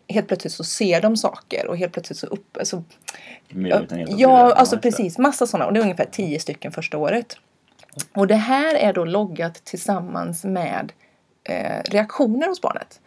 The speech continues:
Speaker 1: Så oftast då så blir de otroligt närhetsberoende, otroligt skrikiga, otroligt, alltså de blir jobbiga. Så många gånger om man inte tittar på appen så blir man så här, "Men shit, vad håller den på med? Varför kan den inte sova på nätterna? Varför ska den hålla på och klänga på mig hela?" Alltså du vet,
Speaker 2: Mm,
Speaker 1: där man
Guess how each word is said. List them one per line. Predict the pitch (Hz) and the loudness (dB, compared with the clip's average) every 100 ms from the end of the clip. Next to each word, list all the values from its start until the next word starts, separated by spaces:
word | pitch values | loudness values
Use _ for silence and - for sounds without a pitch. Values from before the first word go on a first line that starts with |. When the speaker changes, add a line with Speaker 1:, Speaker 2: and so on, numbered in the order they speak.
| - - | -20 -4
Speaker 1:
Så | - | 0
oftast | - 262 - 254 247 | 0 -2 -2 -2 0
då | 226 175 175 | 0 0 -2
så | 180 | -4
blir | 190 | -4
de | 180 - | -6 -6
otroligt | 208 - 294 311 220 180 | -10 -6 -2 -2 -2 -4
närhetsberoende, | 175 185 175 165 165 165 - 175 175 180 196 247 254 | -4 -4 -4 -6 -10 -10 -8 -6 -4 -6 -2 -2 -2
otroligt | 196 - 269 277 233 180 | -8 -2 0 0 -4 -6
skrikiga, | - 196 185 165 151 165 202 220 - - - | -10 -6 -6 -6 -8 -2 0 -2 -6 -20 -8
otroligt, | 202 196 247 240 220 196 | -8 -2 0 0 0 0
alltså | 208 | 0
de | 226 240 | 2 2
blir | 214 | 0
jobbiga. | 170 233 165 - 160 220 254 - - - | 2 0 0 -8 -2 -2 -2 -8 -20 -14
Så | - | -2
många | 220 240 226 | 0 2 2
gånger | 285 254 180 185 185 - | 2 2 0 -2 -6 -8
om | - 190 | -4 -2
man | 226 | 0
inte | 214 294 | 0 0
tittar | - - - | -2 0 -2
på | 175 | -2
appen | 185 175 | -4 -6
så | 170 | -4
blir | 196 | -2
man | 190 190 | -2 -4
så | |
här, | 165 | -4
"Men | 180 202 | 0 0
shit, | - 294 277 - | 0 -2 -4 -4
vad | |
håller | 208 196 | -2 0
den | 196 | 0
på | 190 180 180 | -2 -2 -2
med? | 202 | -2
Varför | 214 | -4
kan | 214 220 | -4 -2
den | |
inte | 214 | -4
sova | 190 254 202 226 | -2 -2 0 0
på | 294 | 0
nätterna? | 247 165 - 180 | -2 -4 -4 -4
Varför | 208 240 | -2 -4
ska | - | -2
den | 226 | -2
hålla | 214 214 | -2 -4
på | 220 | -8
och | - | -4
klänga | 247 214 240 | 0 0 0
på | 247 | -2
mig | 180 | -4
hela?" | 185 160 | -4 -2
Alltså | 196 202 | 0 2
du | 202 | 2
vet, | 175 - | 2 0
Speaker 2:
Mm, | 107 | -2
Speaker 1:
där | 160 160 | -2 0
man | 202 | 2